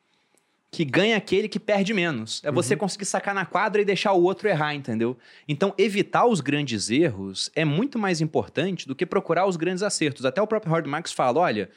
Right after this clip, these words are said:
Speaker 1: quando o mercado tá subindo sem parar, eu não me incomodo de ficar um pouco pra trás do mercado.
Speaker 2: Uhum.
Speaker 1: A diferença tá em quando o mercado cai, eu caí menos."
Speaker 2: Perfeito.
Speaker 1: Porque aí depois é muito mais fácil voltar e no longo prazo ter uma performance melhor do que a do mercado.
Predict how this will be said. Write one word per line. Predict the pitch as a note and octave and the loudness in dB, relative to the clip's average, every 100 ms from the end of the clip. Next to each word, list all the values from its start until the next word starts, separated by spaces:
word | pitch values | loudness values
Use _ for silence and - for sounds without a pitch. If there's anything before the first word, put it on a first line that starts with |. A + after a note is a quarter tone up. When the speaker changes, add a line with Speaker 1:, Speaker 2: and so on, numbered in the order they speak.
| _ _ | _ _
Speaker 1:
quando | C4 | -4
o | F4 | 0
mercado | D#3+ - D#3+ | 0 -2 -4
tá | D3 | -2
subindo | - B2 A#2+ | -2 -2 -4
sem | A#2 A2+ | -6 -8
parar, | A2 G#2 G2 D#3+ C#3 _ _ _ | -2 0 0 -2 -6 _ _ _
eu | G#3 | -2
não | |
me | D4 | -2
incomodo | E4 G#3+ E3+ D3+ | 2 2 2 0
de | B2+ | -4
ficar | - | -4
um | B2+ | -4
pouco | A#2+ - | -6 -6
pra | A2 | -4
trás | A2+ G#2 | -2 -2
do | |
mercado. | G#2 F#2+ G2+ F#2 C#3 | -4 -4 -2 -2 -2
Speaker 2:
Uhum. | E3 | -2
Speaker 1:
A | G#3+ | 0
diferença | D#3 - D#3+ D3 A3+ D4 B3+ | 0 0 0 2 -2 -2 -2
tá | E3 | -2
em | C3 | -4
quando | C3+ C#3+ | -4 -4
o | |
mercado | C#3 C3+ C#3+ C3+ | -4 -4 -4 -4
cai, | - C#3 D3+ E3 - | -2 -2 0 -2 -6
eu | D3+ | -6
caí | E3+ F3 | -4 -2
menos." | F#3+ D3+ C#3 - - | -2 -4 -6 -14 -18
Speaker 2:
Perfeito. | A2 - - - | -20 -20 -10 -2
Speaker 1:
Porque | C3+ D#3 | 0 2
aí | D3+ | 2
depois | D3 D#3+ D#3+ | 2 0 0
é | D#3 | 0
muito | F3 F#3+ | -2 -4
mais | F3+ D#3 | -4 -2
fácil | D#3 D3 C#3+ | -2 -2 -2
voltar | D3 C#3 C#3+ E3 | -4 -2 -4 0
e | F3 | 2
no | |
longo | D#3+ D#3+ D3 | 2 0 -2
prazo | C3+ C#3+ D3 | -2 -2 -2
ter | |
uma | D#3+ | -6
performance | D#3 C#3 C#3+ C#3+ E3 | -6 -4 -6 -6 -6
melhor | D#3 C3 C3 C#3 | -2 0 -2 -4
do | |
que | C3+ D3 | -6 -6
a | |
do | C#3 | -4
mercado. | D3+ C#3+ C#3+ B2 G#2 | -6 -2 0 0 -4